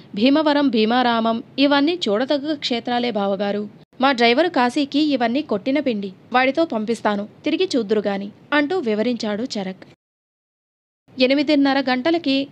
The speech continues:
కారు మున్నలూరి వారి అగ్రహారం చేరుకుంది. కారు గేటు దాటి అగ్రహారం గృహ సముదాయాల్లోకి రాగానే ఇళ్లలోని బంధువర్గం అంతా బిలబిలా వచ్చేశారు. రామాచారి గారి కుటుంబం కోసం సిద్ధపరిచి ఉంచిన ఇంటి ముందు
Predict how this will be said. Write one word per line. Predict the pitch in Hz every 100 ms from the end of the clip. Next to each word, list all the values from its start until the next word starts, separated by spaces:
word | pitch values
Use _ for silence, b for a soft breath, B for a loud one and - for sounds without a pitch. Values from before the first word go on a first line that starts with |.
| -
కారు | 262 320
మున్నలూరి | 330 226 277 311 302
వారి | 269 254
అగ్రహారం | 254 190 185 226 240 240 220
చేరుకుంది. | 196 196 196 190 - - -
కారు | 269 370
గేటు | 294 233 247
దాటి | 311 294 302
అగ్రహారం | 285 196 262 277 294 294 262
గృహ | 202 226
సముదాయాల్లోకి | 277 277 285 269 262 254 240 240
రాగానే | 233 226 233 226 214 214 B B -
ఇళ్లలోని | 247 311 349 320 277
బంధువర్గం | 214 208 254 254 226 233
అంతా | 220 214 220 214 -
బిలబిలా | 226 262 294 311
వచ్చేశారు. | 240 - 196 208 202 214 - B B -
రామాచారి | 240 247 320 359 339 320
గారి | 294 294
కుటుంబం | 277 233 262 285 285
కోసం | 262 269 262
సిద్ధపరిచి | 226 190 247 262 -
ఉంచిన | 240 226 240
ఇంటి | 233 220 214 277
ముందు | 254 226 226